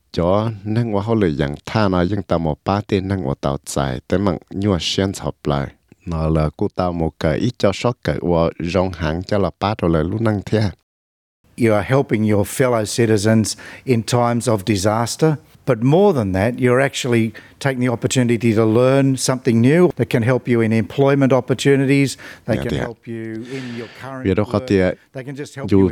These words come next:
Speaker 1: tứ
Speaker 2: improve your
Speaker 1: mùa
Speaker 2: own
Speaker 1: hoa hậu lệ dạng
Speaker 2: personal
Speaker 1: tha là chỉ
Speaker 2: skills,
Speaker 1: tứ
Speaker 2: and
Speaker 1: mùa
Speaker 2: that's
Speaker 1: ba
Speaker 2: a
Speaker 1: tạo
Speaker 2: great
Speaker 1: tây sẵn
Speaker 2: benefit
Speaker 1: và
Speaker 2: of
Speaker 1: tạo xài,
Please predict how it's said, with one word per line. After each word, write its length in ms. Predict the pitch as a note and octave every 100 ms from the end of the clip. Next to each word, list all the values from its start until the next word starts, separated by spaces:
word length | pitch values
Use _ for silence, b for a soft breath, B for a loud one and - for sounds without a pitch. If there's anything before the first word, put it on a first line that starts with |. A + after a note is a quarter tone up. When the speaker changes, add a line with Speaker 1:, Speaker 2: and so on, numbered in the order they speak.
| A2+
Speaker 1:
tứ 80 | D3
Speaker 2:
improve 340 | C3 C3 A2+
your 160 | A2 F#2+
Speaker 1:
mùa 80 |
Speaker 2:
own 40 | F2
Speaker 1:
hoa 120 | G#2
hậu 140 | G2 G#2+
lệ 120 | F2+
dạng 220 | D2+ D2
Speaker 2:
personal 100 | A2+
Speaker 1:
tha 220 | - A2
là 100 | F#2+
chỉ 140 | D#2+ D#2+
Speaker 2:
skills, 80 |
Speaker 1:
tứ 60 | A2+
Speaker 2:
and 80 | A#2
Speaker 1:
mùa 100 | E2+
Speaker 2:
that's 80 | -
Speaker 1:
ba 60 | G2+
Speaker 2:
a 120 | A2+ -
Speaker 1:
tạo 120 | F2+
Speaker 2:
great 80 | -
Speaker 1:
tây 100 | F#2+
sẵn 300 | - E2+ C#2
Speaker 2:
benefit 240 | C2+ -
Speaker 1:
và 80 | D#2+
Speaker 2:
of 100 | -
Speaker 1:
tạo 240 | E2 D2 -
xài, 380 | - D#2 C#2